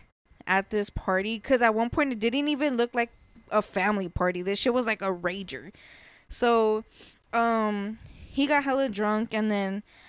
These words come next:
I was like, "We can't just leave this fool here." So I was the one that babysat. Um,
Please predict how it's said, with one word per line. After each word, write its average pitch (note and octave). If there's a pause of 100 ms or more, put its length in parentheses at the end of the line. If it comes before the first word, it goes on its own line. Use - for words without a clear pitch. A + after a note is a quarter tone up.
(240)
I A3
was G#3+
like, G3
"We A3+
can't C4
just F#3+
leave G#3+
this G3
fool G3
here." G3
So G3+
I G#3
was A3+
the G#3
one G#3
that F#3+
babysat. F#3+ (480)
Um, G3